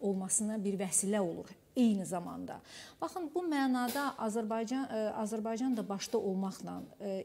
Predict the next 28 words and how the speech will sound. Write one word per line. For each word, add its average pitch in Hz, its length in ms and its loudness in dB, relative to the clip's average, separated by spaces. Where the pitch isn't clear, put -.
İlham 233 320 0
Əliyevin 220 500 2
bu 240 140 -2
çağırışı 190 640 -2
nə 196 160 -2
qədər 214 320 -4
özünü, 214 380 4
e, 190 80 0
yəni, 208 240 2
e, 190 140 0
reallaşdıra-, 202 720 2
reallaşdırması, 202 1000 0
həqiqətə 208 420 0
çevirməsi, 202 800 2
siz 214 240 2
necə 220 260 2
bunu 180 220 0
görürsünüz? 175 680 0
E, 185 100 0
e, 87 340 -10
yaxın 220 400 4
zaman 214 440 4
üçün 190 400 -2
türk - 300 -4
dünyası 202 520 2
özünün 214 360 4
o 220 80 0
təhlükəsizliyini 208 1200 2